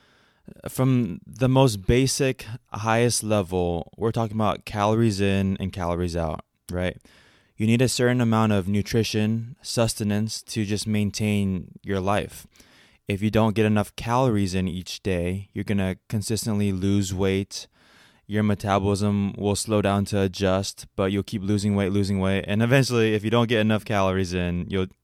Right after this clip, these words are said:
you'll die. Uh, the opposite of that is also true. If you're constantly eating too many calories, overeating all the time, you'll just keep gaining, gaining, gaining weight, uh, to the point that it's doing a lot of harm to your health as well.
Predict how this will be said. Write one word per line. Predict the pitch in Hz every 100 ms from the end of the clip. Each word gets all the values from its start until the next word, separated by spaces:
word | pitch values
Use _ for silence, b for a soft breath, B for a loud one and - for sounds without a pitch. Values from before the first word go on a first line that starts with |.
| _
you'll | 95 90
die. | 92 - - _ B B B B B -
Uh, | 95 98 92 90 90 71
the | 95 107
opposite | 92 113 - - 110
of | 104
that | 95
is | 90
also | 87 87 101
true. | - 92 95 104
If | 92
you're | 98
constantly | - 104 92 101 98 80
eating | 95 90 87 -
too | - - 180
many | 190 113
calories, | - 82 80 78 95 139 - - _ _ _ _ - _
overeating | 107 117 117 104 95
all | 95 90 107
the | 107
time, | 98 87 85 85
you'll | 95
just | 92 92 -
keep | 107 90
gaining, | 98 98 98 95
gaining, | 90 95 95 95
gaining | 92 92 92
weight, | 87 87 87 - b b b b _
uh, | 90 87 87
to | -
the | 98
point | - 98 101 87
that | 92
it's | 92 - - -
doing | 104 98
a | 92
lot | 90
of | 87
harm | 90 104 101
to | 87
your | 82
health | 87 85 92
as | 90
well. | 95 85 90